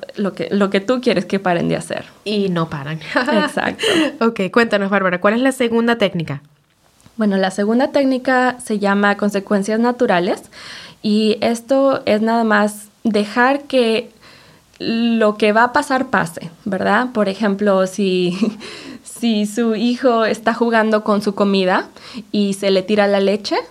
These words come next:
Speaker 1: bueno, una consecuencia natural sería que ya no tiene leche y no le vas a servir más, ¿verdad? Este, o que, por ejemplo, que la va-, la van a tener que limpiar.
Speaker 2: Ok,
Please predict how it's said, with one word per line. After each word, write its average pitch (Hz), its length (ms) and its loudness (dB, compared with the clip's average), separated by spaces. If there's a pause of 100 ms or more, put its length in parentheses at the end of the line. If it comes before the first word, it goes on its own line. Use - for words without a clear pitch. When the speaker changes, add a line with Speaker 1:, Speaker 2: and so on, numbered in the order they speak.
(380)
Speaker 1:
bueno, 185 320 0
una 226 180 0
consecuencia 214 560 -2
natural 196 480 0
sería 202 380 0
que 196 460 -4
ya 185 180 -2
no 175 160 -2
tiene 175 240 -2
leche 180 520 -6
y 220 240 -2
no 208 180 0
le 175 120 0
vas 175 160 -2
a 196 60 -6
servir 170 320 -4
más, - 400 -10 (380)
¿verdad? 190 500 -2 (100)
Este, 175 800 -2
o 269 520 2
que, 208 160 0
por - 300 -6
ejemplo, 196 420 -4
que 247 120 -2
la 190 220 0
va-, 180 280 -4 (100)
la 202 160 0
van 180 160 0
a 170 80 -2
tener 175 260 -4
que 185 100 -4
limpiar. 170 440 -4 (260)
Speaker 2:
Ok, 240 160 4